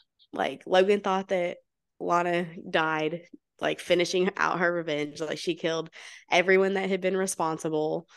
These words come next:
for hurting her in the past. Logan thought she died, but really she survived. Her and Jake took off to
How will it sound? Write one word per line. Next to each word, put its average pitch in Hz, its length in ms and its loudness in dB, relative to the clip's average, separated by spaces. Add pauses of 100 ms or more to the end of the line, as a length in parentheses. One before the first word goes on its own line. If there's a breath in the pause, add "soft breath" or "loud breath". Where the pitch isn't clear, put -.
(300 soft breath)
for 180 140 4
hurting 170 360 2
her 180 120 0
in 175 100 2
the 180 100 0
past. 160 680 -4
Logan 175 380 4
thought 190 240 2
she 208 180 -2
died, 165 500 0
but 156 160 0
really 165 420 4
she 156 480 -4
survived. 196 760 2
Her 180 200 -4
and 165 200 2
Jake 165 420 -2 (300 loud breath)
took 214 200 0
off 180 520 2
to 165 440 4